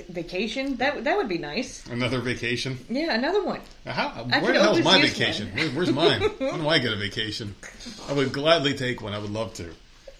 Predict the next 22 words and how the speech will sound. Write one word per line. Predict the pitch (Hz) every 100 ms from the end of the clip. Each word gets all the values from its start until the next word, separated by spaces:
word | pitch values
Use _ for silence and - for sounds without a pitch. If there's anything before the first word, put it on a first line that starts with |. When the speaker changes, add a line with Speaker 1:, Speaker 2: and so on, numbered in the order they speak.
| - - 415 440 - 127
Speaker 2:
I |
have | 135 135
to, |
like, | 123 113
pre-work | - 147 131 151 156
to |
do | 104 104 95
vacation. | 101 98 104 92 95
You | 92
gotta | 95
put | - 110
a |
whole, | 110 -
well, | 123
actually, | 185 208 196 135
you | 139
know | 185 175
what? | 170 170 131
We | 202
probably, | 247 370 370
Speaker 1:
Yeah. | - 214
Speaker 2:
yeah, | 160 226 240 202